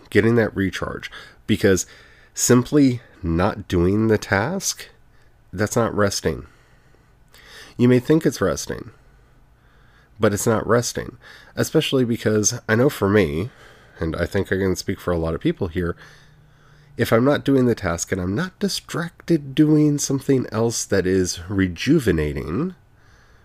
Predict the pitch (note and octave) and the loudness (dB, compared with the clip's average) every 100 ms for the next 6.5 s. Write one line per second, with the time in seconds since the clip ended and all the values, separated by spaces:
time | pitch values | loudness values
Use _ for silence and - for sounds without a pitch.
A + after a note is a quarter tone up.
0 | - F#2+ F2 F2+ - F3 G3+ F2 D2 - | -4 0 2 0 0 0 0 0 -4 -4
1 | D2 D2+ A#2+ G3+ - - - _ _ _ | -6 -4 -6 -8 -16 -20 -20 _ _ _
2 | _ _ _ _ _ _ _ _ _ A2+ | _ _ _ _ _ _ _ _ _ 0
3 | G#2 G2 - D3 C#3+ - G#2+ F#2 - F#2 | 0 -2 -2 2 2 2 0 0 -4 -4
4 | G2+ G2 F#2 F2 E2+ E2+ F2 F#2 - F#2 | 0 0 0 -2 -2 -2 0 -2 -2 -4
5 | E2+ E2+ E2+ E2 D#2+ D#2 D#2+ E2+ D#2+ F2+ | -2 0 0 0 -2 -2 -2 -4 -6 0
6 | F2+ E2 C#2+ C#2+ | 2 2 -2 -6